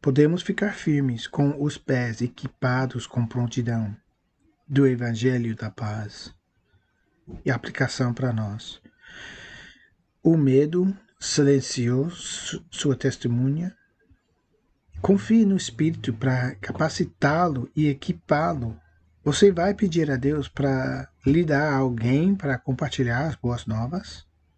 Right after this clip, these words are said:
E nosso versículo de memória, segundo Coríntios cinco, vinte.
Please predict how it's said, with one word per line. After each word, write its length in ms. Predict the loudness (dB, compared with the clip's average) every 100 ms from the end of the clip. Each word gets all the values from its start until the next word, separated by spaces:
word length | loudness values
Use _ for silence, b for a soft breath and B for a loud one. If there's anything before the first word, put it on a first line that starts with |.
| _ B B B B B B B B
E 80 | 2
nosso 280 | 4 2 2
versículo 540 | 0 0 0 -2 -2 0
de 140 | 0
memória, 500 | 0 0 0 -2 -2
segundo 360 | 0 2 2 2
Coríntios 480 | 0 0 -2 -4
cinco, 320 | -2 -2 -2 -2
vinte. 520 | -2 -2 -6 -10